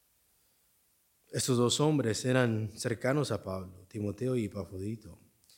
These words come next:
y los dos sufrieron enfermedades, y esto no significaba que Dios no les amaba o que estaban fuera de la protección de Dios, porque Dios sostuvo a Timoteo todo ese tiempo,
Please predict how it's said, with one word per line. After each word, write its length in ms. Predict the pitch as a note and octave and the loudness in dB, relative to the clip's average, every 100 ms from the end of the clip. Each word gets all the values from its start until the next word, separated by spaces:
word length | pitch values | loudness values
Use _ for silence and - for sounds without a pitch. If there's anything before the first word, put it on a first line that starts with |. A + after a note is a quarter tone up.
| _ - | _ -4
y 80 | A#2 | 4
los 220 | A2+ G2+ | 4 6
dos 220 | C3+ F#3+ | 6 6
sufrieron 500 | C#3+ - A#2 D3+ E3 | 2 0 4 6 6
enfermedades, 880 | C3 A#2+ G#2 F#2+ G2 D#3 B2+ F#2 - | 4 0 -2 -2 -2 0 0 -2 -4
y 160 | A2 | 0
esto 200 | D3+ - | 0 2
no 200 | C3 C3 | 0 2
significaba 760 | C#3 B2+ A2 G#2 - A2+ D3+ D3 | 0 -2 -2 -4 -2 0 2 2
que 140 | G#2+ | -2
Dios 320 | F2+ A2 E3 | 2 6 6
no 100 | D#3 | 6
les 200 | D3+ C3+ | 2 2
amaba 580 | B2+ G#2+ F#2 G2 B2+ D#3+ - - - | 0 -2 -4 -2 -2 -2 -6 -8 4
o 160 | C#3 | 4
que 80 | C#3+ | 6
estaban 400 | A#2+ C#3+ D3 C3 | 2 6 6 4
fuera 400 | - G#2 B2+ E3+ | 0 0 4 6
de 100 | F3+ | 4
la 80 | D#3+ | 2
protección 520 | D3+ C#3+ D3 - D3+ | 0 -2 -2 -2 0
de 120 | D3+ | 0
Dios, 640 | A#2+ G2 A2 F#3 - - _ _ | 0 -2 -4 -6 -8 -12 _ _
porque 280 | - C#3 C3+ | -2 0 2
Dios 220 | A#2+ G3+ | 4 4
sostuvo 460 | - C#3+ - A3 A#3 | 4 -2 -2 2 4
a 80 | G#3 | 4
Timoteo 540 | D#3+ C#3 A#2 F#3+ A3+ - _ _ _ | 0 -2 -4 -8 -12 -18 _ _ _
todo 240 | D#3+ A3+ | -4 -2
ese 120 | A3+ A3+ | -2 -4
tiempo, 380 | A#3 C4+ G3+ | -4 -8 -10